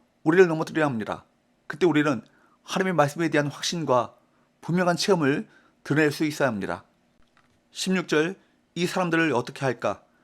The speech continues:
그들로 말미암아 유명한 표적 나타나는 것이 예루살렘에 사는 모든 사람에게 알려졌으니 우리도 부인할 수 없는지라. 공예는 사도들을 통해 나타난 표적이 너무나도 확실했기 때문에 그들을 처벌하지 못합니다. 그래서 그들을 어떻게 합니까?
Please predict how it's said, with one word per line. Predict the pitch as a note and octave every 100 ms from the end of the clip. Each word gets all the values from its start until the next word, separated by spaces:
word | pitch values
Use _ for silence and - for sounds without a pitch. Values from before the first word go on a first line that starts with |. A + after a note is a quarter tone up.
| _
그들로 | - D3+ F#3 F3
말미암아 | D3 C#3 C3+ B2+ A#2
유명한 | C#3+ C#3+ C#3+ D3
표적 | F3+ D#3+
나타나는 | D3 B2 C3+ B2
것이 | A2 - B2+ - - _ _ _ _ _
예루살렘에 | D3+ F#3 F#3+ F3 F3
사는 | E3 D#3+ C#3+
모든 | C3+ D3
사람에게 | C#3 D3 C3+ C3
알려졌으니 | A#2 B2 A2 - G#2 G#2 - _ _ _ _ _ _
우리도 | D3+ F3+ E3 D#3+
부인할 | D#3+ D3+
수 | D3 C#3
없는지라. | B2+ G#2+ G#2+ F2+ _ _ _ _ _ _ -
공예는 | D3+ E3+ D3+ F3 - - _ _ _ _ _
사도들을 | - F#3+ F#3+ F3+
통해 | F3 F3+ D#3+
나타난 | D#3 C#3 C#3+ C3+
표적이 | D#3 C#3+ C#3 B2
너무나도 | B2+ C#3+ D3
확실했기 | - - D3 -
때문에 | - A#2+ D3 - _ _ _ _
그들을 | - F3 F3+ D#3 -
처벌하지 | - F3+ E3
못합니다. | D3+ - A2+ F2 E2 - _ _ _ _ _
그래서 | - D#3+ F#3
그들을 | D#3 D3
어떻게 | B2 C3 C3+
합니까? | G#2+ G2+ C#3+